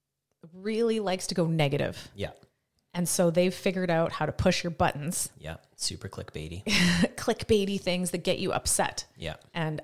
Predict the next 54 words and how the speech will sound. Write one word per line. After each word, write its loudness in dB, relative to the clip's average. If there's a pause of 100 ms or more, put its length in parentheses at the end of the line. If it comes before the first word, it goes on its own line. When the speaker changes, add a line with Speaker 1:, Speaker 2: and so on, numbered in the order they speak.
Speaker 1:
outrage 2 (240)
and -6
getting 2
you -2
upset 0
is 0
what 0
gets -2
you -2
to -4
interact -4
with -6
it. -8
Speaker 2:
Yeah. -4
Speaker 1:
And 0
they 2
know 4
that -2
in -2
the 0
same 0
way -2
that -4 (300)
combining -2 (320)
sugar 0
and -4
processed -2
vegetable 0
oils 2
is 0
delicious 0
and -4
they -4
know -4
it's -6
gonna -4
get -2
you -2
to -6
eat -8
more. -2
They're -4
gonna 2
Speaker 2:
Yeah. -2
Speaker 1:
get 2
you -2
to 0
engage 0
with -2
it, -4
even -6
though -4
it's -4
completely -2